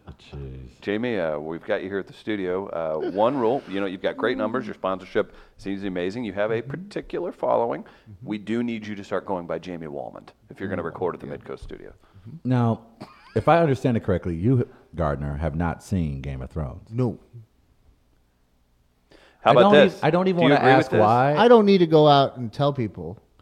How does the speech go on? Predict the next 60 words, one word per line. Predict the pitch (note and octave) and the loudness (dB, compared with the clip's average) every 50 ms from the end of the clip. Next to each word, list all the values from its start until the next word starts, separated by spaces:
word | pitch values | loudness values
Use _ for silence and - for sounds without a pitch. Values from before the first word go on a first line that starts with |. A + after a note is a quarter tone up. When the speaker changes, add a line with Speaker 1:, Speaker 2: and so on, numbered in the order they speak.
| _ _ - | _ _ -8
Speaker 3:
that | G2+ G2 | -6 -4
I | G2+ | -4
haven't | G2+ G2+ G2 F#2+ F2+ E2 | -4 -4 -6 -6 -8 -12
seen | - - F2+ E2+ | -12 -12 -10 -6
it. | G2 | -4
Speaker 1:
No, | G#2 G#2+ | -2 4
that's | G2 A#2+ D3 - - | 6 6 6 6 8
Speaker 3:
I, | F3+ F#3+ | 8 10
Speaker 1:
fair. | D3+ - E3+ F3 | 10 10 8 6
Speaker 3:
I | |
Speaker 1:
That's | - E3 E3+ E3 D#3+ E3 | 6 8 8 8 8 10
Speaker 3:
have | F#3 F#3+ F#3+ F#3+ D#3+ | 10 10 10 8 8
Speaker 1:
fine. | C3+ | 4
Speaker 3:
today | C3+ D#3+ C#3+ D3 D3 D#3 D#3+ D#3+ | 0 2 4 4 6 6 4 2
just | C#3+ C#3+ C3+ - - _ _ | 0 -2 -4 -6 -10 _ _
part | - D3+ B2+ A#2+ | -2 0 0 0
of, | G#2+ - - _ _ _ _ _ _ _ | -2 -8 -14 _ _ _ _ _ _ _
for | - A#2+ G#2+ | -2 0 0
our | G2+ G#2 | 0 -2
conversation. | - B2 A2 F#2+ - F2 - - A3 C4 A#3+ - - F#3+ | -4 -6 -6 -6 -8 -10 -4 -2 0 0 0 -2 -2 -2
Speaker 2:
I | G#3 B3 | -2 0
think | D4 D4 F#3+ C3+ A#2+ | 0 -2 -2 -4 -2
you | C3+ C#3+ C#3+ C3 | 2 4 4 4
do | G#2+ A2+ A#2 A2 G#2+ | 4 2 2 6 8
Speaker 3:
So | E3 D#3+ | 8 8
Speaker 2:
it | D#3 | 8
Speaker 3:
that | D#3 D#3 C#3+ C#3 | 8 6 6 6
Speaker 2:
to | C3+ B2 A#2 A2 G#2 G2 F#2+ F#2 - G2+ G2+ - | 4 2 2 0 -2 -4 -6 -10 -14 -18 -14 -6
be | A#2 A#2+ A#2 G#2+ G2 F#2 F2 E2+ D#2+ D#2 D2+ D2+ - - - _ _ - - _ | -4 -4 -2 -2 -4 -6 -8 -10 -10 -12 -14 -16 -16 -20 -20 _ _ -20 -20 _
com-, | - A2+ A2 G#2 D2+ C#2+ - _ | -12 -12 -10 -10 -12 -16 -16 _
combative. | - B2+ A#2+ G#2 F2+ D2+ C2 B1 G1+ G1+ G1+ - - - | -10 -10 -6 -6 -6 -6 -6 -8 -12 -14 -16 -14 -2 0
I | A2 A#2+ | 0 0
think | D#3+ E3 C#3 G#2 B2 | 0 -2 -4 -4 -4
you | B2 A#2 | 0 2
have | A#2 G#2+ | 2 2
an | G#2 F#2+ | 0 -4
agenda | F2 F2+ G#2 G2+ F2 E2+ E2 | -8 -8 -8 -8 -6 -6 -6
by | E2 E2 E2 | -6 -6 -6
not | D#2+ D2+ C2+ C2+ | -6 -10 -10 -8
watching | C2 - F#3 F#3 F#3 | -6 -4 -2 -2 0
Speaker 3:
Mm, | F#3 F#3 F#3 F3+ F3+ F3+ F#3 F#3 F3+ | 0 0 0 0 0 0 0 -2 -4
Speaker 2:
it. | D#3+ - - | -6 -4 -2
I | A2+ B2+ | 0 0
think | D3 D#3 C3 | 0 -2 -2
Speaker 3:
I | C3 | -2
Speaker 2:
you | D#3+ D3 C3 | 0 4 6
like | A2+ A2 - | 6 8 6
telling | G3 A3 A3 A#2 G#2+ G2 F#2+ F#2+ | 6 4 4 4 4 4 2 0
Speaker 3:
don't. | F#2 | -4
Speaker 2:
people | - F#2+ E2+ - E2+ E2 | -8 -8 -6 -4 -6 -4
that | E2 D#2+ D#2+ | -6 -8 -10
you | F2 E2+ | -12 -10
don't | D#2+ E2+ D#2 C2+ | -8 -8 -8 -6
watch | C2 D3 | -4 -2
Speaker 3:
I | E3+ | -2
Speaker 2:
it. | E3+ D#3+ | 0 2
Speaker 3:
don't | F#3+ F#3+ G3 G#2+ | 2 0 0 0
want | C#3+ E3 E3+ D3 - | 0 -2 -2 -2 -2
to, | - D3+ C#3+ | -4 -2 -2
in-, | C3+ B2+ B2 | -2 -2 -4